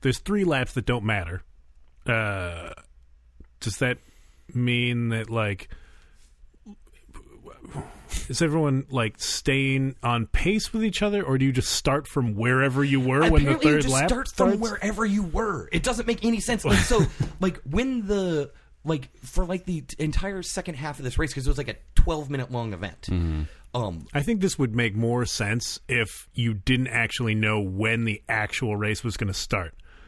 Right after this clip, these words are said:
Speaker 1: You have to do your slow skating, and then at some point,
Speaker 3: Ooh, yeah.
Speaker 1: someone will
Speaker 2: So,
Speaker 1: signal that the race begins.
Speaker 2: that would be super cool.
Speaker 3: So it's basically like free skate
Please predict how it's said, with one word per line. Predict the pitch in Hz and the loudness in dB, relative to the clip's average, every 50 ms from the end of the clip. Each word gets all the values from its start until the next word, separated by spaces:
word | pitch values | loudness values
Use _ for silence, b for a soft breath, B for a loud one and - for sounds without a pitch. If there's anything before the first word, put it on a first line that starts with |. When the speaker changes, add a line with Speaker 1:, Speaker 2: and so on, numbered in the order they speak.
| b b - | b b 0
Speaker 1:
You | 127 127 110 | 0 0 2
have | 98 113 131 147 160 - - | 2 0 0 0 0 0 -2
to | 190 165 | 0 2
do | 180 190 | 2 4
your | 190 190 190 | 4 4 2
slow | - - 202 185 175 160 | 2 2 2 2 2 2
skating, | 131 - - 135 120 113 107 107 104 107 - | 0 0 0 0 0 2 2 0 0 -2 0
and | 123 127 135 | 0 2 2
then | 131 131 | 2 2
at | 131 123 - | 2 0 0
some | - - - - 170 170 214 233 254 247 - | -2 0 2 2 2 4 4 4 2 2 2
point, | - 220 226 196 143 110 110 | 4 4 4 4 4 4 4
Speaker 3:
Ooh, | 104 98 | 2 2
yeah. | 95 101 104 95 85 | 4 4 4 2 2
Speaker 1:
someone | - - 131 - - 233 202 160 - | 2 2 2 4 4 4 4 4 4
will | 220 214 | 2 2
Speaker 2:
So, | - - - - - | 2 2 0 4 6
Speaker 1:
signal | 254 240 202 208 214 185 | 6 6 6 6 4 4
that | 175 202 - | 2 2 2
the | 175 160 | 2 2
race | 185 160 151 147 - | 4 4 4 2 0
begins. | - - 123 - - - 110 98 147 147 | 0 -2 -2 -2 -2 -2 -4 -2 2 4
Speaker 2:
that | 175 208 233 233 | 4 4 4 4
would | 220 190 165 | 4 6 6
be | 165 156 | 6 6
super | - - 190 208 196 - 143 - | 6 4 4 4 6 6 4 4
cool. | - 123 113 90 | 2 0 0 2
Speaker 3:
So | - 143 | 4 4
it's | 127 110 - | 4 6 4
basically | - 139 131 120 123 117 | 4 4 4 6 4 4
like | 104 98 92 85 - | 4 4 2 0 -2
free | - - 139 139 135 | 0 2 2 4 4
skate | 131 - - 143 139 143 151 - | 2 2 2 2 2 2 2 -2